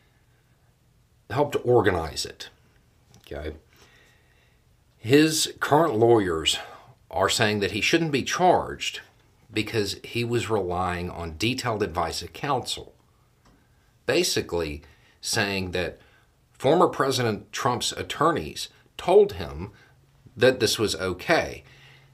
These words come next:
and therefore he can't really have criminal intent because he, he was trying to follow the law, but the lawyers were wrong. Um, specifically,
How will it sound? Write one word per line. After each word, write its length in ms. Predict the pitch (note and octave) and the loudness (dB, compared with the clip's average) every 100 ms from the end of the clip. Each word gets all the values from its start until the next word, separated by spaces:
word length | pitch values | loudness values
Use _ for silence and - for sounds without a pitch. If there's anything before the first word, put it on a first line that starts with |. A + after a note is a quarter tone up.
| _ _ - | _ _ -4
and 160 | A#2 | 0
therefore 800 | G#2 D3 D#3+ - F3+ D3 G2+ G2+ - | 4 4 2 2 4 6 4 0 -4
he 120 | - C#3 | -10 -4
can't 240 | - D#3+ | 0 2
really 200 | D3 C3+ | 2 2
have 200 | C3+ - | 0 -4
criminal 320 | - C3 A2 | -4 -2 -2
intent 640 | G2 - - A2+ - - - _ _ _ _ _ _ - | -4 -6 -8 -8 -10 -16 -16 _ _ _ _ _ _ -10
because 500 | G#2 A2 F#2+ - - | -6 -4 -4 -4 -8
he, 380 | - - G#2 D#2+ | -10 -6 -6 -6
he 240 | - G#2 | -10 -10
was 300 | F2 F2+ F2 | -10 -8 -6
trying 420 | - G#2+ G2 E2+ | -2 -2 -2 -6
to 240 | - F#2+ E2+ | -6 -6 0
follow 360 | B2+ E3+ E2 | 4 4 2
the 100 | D2+ | -4
law, 340 | C#2+ - - - _ _ _ _ _ _ _ | -8 -10 -16 -20 _ _ _ _ _ _ _
but 240 | E2 D2+ - | -8 -8 -4
the 80 | E2+ | -2
lawyers 480 | G#2+ F#2+ C#2+ C#2+ | 0 0 -2 -8
were 340 | F2 D#2 D2+ D2 - - _ _ - | -8 -6 -6 -8 -14 -20 _ _ -12
wrong. 480 | E2 E2 D#2+ - - _ _ _ - - _ - _ _ _ _ - | -6 -4 -4 -8 -20 _ _ _ -20 -20 _ -20 _ _ _ _ -4
Um, 520 | F2 F2 D#2+ D2+ D2 - - | -2 0 -2 -6 -12 -18 -12
specifically, 840 | - - B2 E3 D#3+ - F2 E2+ | -6 -2 4 4 4 0 -4 -6